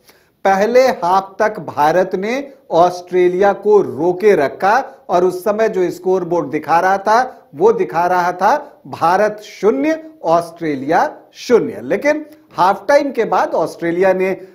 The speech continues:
आक्रमण तेज कर दिए और आपको पांच मिनट बाद ही जो है, पहला गोल जो है, वो ऑस्ट्रेलिया के लिए आ गया और ये गोल इरविन ने किया था।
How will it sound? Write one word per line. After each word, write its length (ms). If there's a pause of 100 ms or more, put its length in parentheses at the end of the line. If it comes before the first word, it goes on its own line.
(140)
आक्रमण 480
तेज 440
कर 220
दिए 380
और 560 (260)
आपको 460
पांच 440
मिनट 380
बाद 360
ही 120
जो 180
है, 200 (380)
पहला 380
गोल 320
जो 140
है, 160
वो 200
ऑस्ट्रेलिया 560
के 180
लिए 380 (280)
आ 160
गया 280
और 220
ये 260
गोल 540
इरविन 380
ने 120
किया 300
था। 480